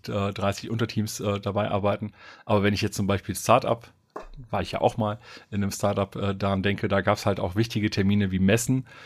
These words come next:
wo er wusste, wenn wir da nicht bestimmte Sachen zeigen, dann haben wir einfach massiven Umsatzeinbußen, weil wir Schwierigkeiten haben, Kunden zu gewinnen oder ähnliches, weil die laufen irgendwie alle da rum. Das kann halt sein. Also diese Klarheit schaffen, wie wichtig ist der Termin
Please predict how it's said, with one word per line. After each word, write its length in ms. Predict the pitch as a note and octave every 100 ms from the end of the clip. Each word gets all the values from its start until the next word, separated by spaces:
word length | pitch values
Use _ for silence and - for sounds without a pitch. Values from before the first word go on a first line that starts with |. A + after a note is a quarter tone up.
| -
wo 120 | A2 G#2
er 40 |
wusste, 240 | A2+ -
wenn 100 | G#2
wir 80 | G2+
da 200 | G2 G2+
nicht 120 | A#2
bestimmte 300 | A#2 G#2+ G#2+
Sachen 300 | G2 G2 F#2
zeigen, 560 | - - G#2 A#2+ C3+ D#3 - - - - _
dann 460 | - F#2+ G2 F#2+ G2+ - _ _ _
haben 200 | - A2
wir 80 | A2+
einfach 140 | F#2
massiven 580 | G2+ F#2 - A#2 A#2+ A2
Umsatzeinbußen, 1040 | A2 A#2+ G2 F#2 - F2 G2 F#2+ G#2+ A2
weil 140 | G2 G2
wir 60 |
Schwierigkeiten 640 | F#2+ A2+ A2+ - G2+ G2+ G2
haben, 380 | F#2 G2+ G2+ - - _ _ _
Kunden 260 | - D#3 A2
zu 160 | -
gewinnen 380 | F2 F2 E2 D2+ -
oder 180 | F#2 G#2
ähnliches, 420 | F#2 F#2 A#2 -
weil 100 | A2
die 100 | G2
laufen 340 | F#2 A2+ A#2
irgendwie 240 | A2 G#2 G#2+
alle 180 | F#2 F#2
da 140 | F2
rum. 300 | E2+ E2 D2+ _ _ _ _ - _ -
Das 180 | F2+
kann 140 | - F#2
halt 100 | F#2
sein. 220 | - -
Also 160 | A#2 A#2+
diese 220 | C3+ D#3
Klarheit 360 | - A2 G#2+
schaffen, 280 | - B2+ A#2
wie 40 | G#2
wichtig 260 | A2 A2+
ist 160 | G2+ -
der 80 | F#2+
Termin 420 | F#2+ F#2+ D#3